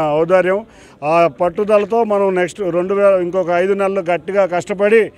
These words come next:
ఈ రాష్ట్రానికి వదిలిన చీడను వదిలించుకుంటాం. జై తెలుగుదేశం.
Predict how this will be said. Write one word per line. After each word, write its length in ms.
ఈ 160
రాష్ట్రానికి 640
వదిలిన 240
చీడను 420
వదిలించుకుంటాం. 680
జై 220
తెలుగుదేశం. 640